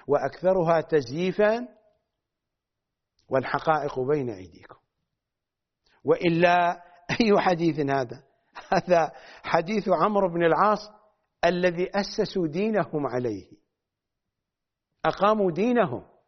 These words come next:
على هذا الحديث. الحديث خاطئ من أوله إلى آخره، وهو يعارض القرآن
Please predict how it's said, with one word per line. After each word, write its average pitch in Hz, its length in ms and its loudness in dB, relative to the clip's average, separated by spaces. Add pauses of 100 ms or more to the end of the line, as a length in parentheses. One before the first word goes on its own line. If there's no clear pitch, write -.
(1160)
على 170 220 2
هذا 208 340 2
الحديث. 135 520 -4 (2500)
الحديث 208 500 0
خاطئ 247 560 2
من 214 240 0
أوله 220 580 0 (180)
إلى 226 220 0
آخره، 220 640 2 (1400)
وهو 269 520 4 (1200)
يعارض 226 580 4
القرآن 240 720 2